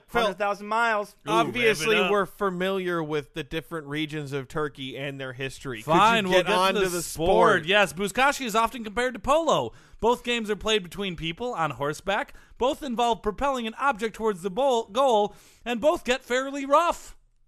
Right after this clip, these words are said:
Speaker 3: Bet you
Speaker 1: Po-
Speaker 3: didn't know that.
Speaker 1: Polo gets rough?
Speaker 3: However, polo's played with a ball, and buzkashi is played with the headless goat carcass. <laughs> So there's that.
Speaker 1: You know, I had, I had read about this, actually.
Speaker 3: Have you?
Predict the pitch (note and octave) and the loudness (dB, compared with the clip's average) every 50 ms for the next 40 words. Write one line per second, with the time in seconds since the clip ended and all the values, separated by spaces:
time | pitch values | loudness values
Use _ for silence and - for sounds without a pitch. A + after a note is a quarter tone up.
0 | _ _ _ _ - F3 F3+ F3+ D3+ D3 F#3+ F#3+ F#3 F3+ F3+ G#3 C4 B3 - - | _ _ _ _ -12 -8 -6 -4 -4 -4 -4 -4 -4 -4 -4 -4 -6 -8 -10 -12
1 | - - - C#3 C#3+ D3+ D#3+ D#3+ F3 F3 F3 E3 - C3+ C3 A#2 C3+ F#3+ - _ | -14 -10 -6 -6 -4 -4 -4 -6 -6 -8 -12 -14 -12 -10 -10 -8 -8 -10 -12 _
2 | _ _ _ _ _ _ _ _ _ _ - G#3 C4 D#4+ E4 D#4+ D#4 D#4 D4 - | _ _ _ _ _ _ _ _ _ _ 4 6 8 10 8 8 8 4 6 8
3 | B3 D4 D#4+ D#4+ D#4 A3+ - D4 D4+ D4 C#4 A#3+ B3+ G3+ C4+ D4 D#4 D#4 D#4 D4+ | 8 8 8 8 4 4 4 4 4 4 2 -2 4 6 8 8 8 8 6 6
4 | D4+ - B3+ B3+ B3 B3 A#3+ A#3 A#3 A3+ G#3 G3 F3 A3 B3+ A#3+ G3+ - - C4+ | 4 4 2 4 4 2 2 0 -4 -6 -8 -8 -6 -4 -2 -2 -4 -2 2 4
5 | D4+ D#4+ D4+ - B3 A#3+ B3 A#3+ - - - A3+ A#3+ B3+ C4 B3+ - A#3 F3+ F#3+ | 4 4 4 2 0 -2 -4 -4 -6 -2 0 2 2 2 0 -2 -4 -4 -2 -2
6 | A#3 A#3+ C4 B3 - - G#3 C4+ C4+ C4 - G3 G#3 F3+ D3 - D3 C3 A#2+ - | -2 -2 -2 -6 -6 0 2 2 2 2 0 0 0 0 0 -2 -6 -8 -8 -8
7 | - - - _ _ - - - - - _ _ _ _ _ _ _ _ _ _ | -12 -16 -18 _ _ -20 -20 -20 -20 -20 _ _ _ _ _ _ _ _ _ _
8 | _ _ _ - - - - E3 D#3 C3+ - - F3+ - - - - - - F#4 | _ _ _ -20 -14 -8 -8 -8 -8 -8 -14 -18 -20 -18 -18 -18 -18 -16 -16 -16
9 | - - - - - - A4+ - - A#4+ - - A#4+ - - A4 - - A#4 A4 | -12 -10 -10 -6 -6 -6 -6 -6 -8 -10 -10 -10 -12 -12 -12 -14 -14 -12 -12 -14
10 | - - - _ - - - - - A3 G#3+ G#3+ G3+ G3 F#3 D#3 E3 E3 F3 F#3+ | -14 -16 -20 _ -20 -20 -18 -2 0 2 2 4 2 0 -2 -2 2 4 6 6
11 | G#3 F#3+ G3 G3+ - - - - G3+ A3 A3 A#3 A#3 A3+ A3 G#3+ G#3 A3 A3+ A3+ | 6 6 4 0 -4 -12 -18 -14 -10 -6 -4 -2 -2 0 0 0 2 4 4 4
12 | A3+ A3+ A3+ A3 - E3 F3 E3+ F3+ F#3 F#3+ G3 F3+ E3+ F3+ F3+ F3+ F3 E3+ F3 | 4 2 0 -2 -6 -8 -4 0 0 2 2 0 0 -2 0 0 0 0 -2 -4
13 | D#3 C#3 C#3 C3+ C3 C3 C3+ B2 A#2+ C3 B2+ B2+ A#2+ - C#3 A#2+ A#2 G#2+ G2+ - | -6 -6 -6 -6 -6 -8 -12 -12 -10 -10 -12 -12 -12 -12 -14 -14 -14 -14 -16 -10
14 | - D3 D3 D3+ E3 G#3+ B3+ C4 G#3+ | -4 -2 -2 0 -2 -4 -8 -10 -12